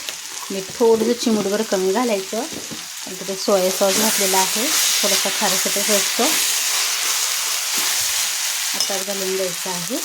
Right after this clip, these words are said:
नूडल्स. आपण गार पाणी लावलं होतं वरून झाल्यावर, ते मोकळे मोकळे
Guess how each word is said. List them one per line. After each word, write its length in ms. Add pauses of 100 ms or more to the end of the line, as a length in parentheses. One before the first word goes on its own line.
(400)
नूडल्स. 420 (1000)
आपण 240
गार 160
पाणी 300
लावलं 260
होतं 220
वरून 340
झाल्यावर, 380 (500)
ते 60
मोकळे 400
मोकळे 240